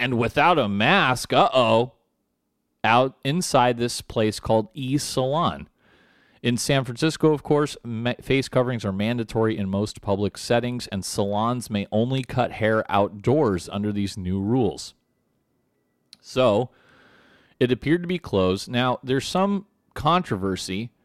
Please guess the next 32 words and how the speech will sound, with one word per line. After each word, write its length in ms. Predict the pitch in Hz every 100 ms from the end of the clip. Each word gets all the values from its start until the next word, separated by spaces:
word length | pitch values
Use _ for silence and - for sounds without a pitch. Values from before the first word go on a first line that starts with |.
| _ _ _ -
Owner 460 | 135 180 190 190 185 _ _ _
Erica 680 | 123 156 190 - 185 175 175 _ -
Kiaus 720 | - 135 143 127 101 - -
said 240 | - 131 120
that 140 | -
Pelosi 500 | - 135 151 - 143
had 140 | 135
an 80 | 127
appointment 400 | 117 - 117 113
with 160 | 113 107
a 20 |
stylist 480 | - 120 113 117 -
who 80 | 101
rents 420 | 98 104 110 -
space 480 | - - - 254 -
there. 300 | - 82 76
So, 380 | - 113 104 101 _ _ _ _ _ _ _ _ _ _ _
the 100 | 120
stylist 520 | - 139 151 165 -
washed 460 | 131 113 120 131 -
Pelosi's 520 | 139 123 117 123 110
hair 200 | 95 98
and 160 | 104 98
gave 220 | 90 87
her 140 | - 87
a 120 | 101
blow 300 | 101 117 139
dry. 480 | 101 82 67 67 - _ -
And 160 | 104 117
then 200 | 127 135
the 100 | 113
fucking 680 | 123 117 - 120 117 113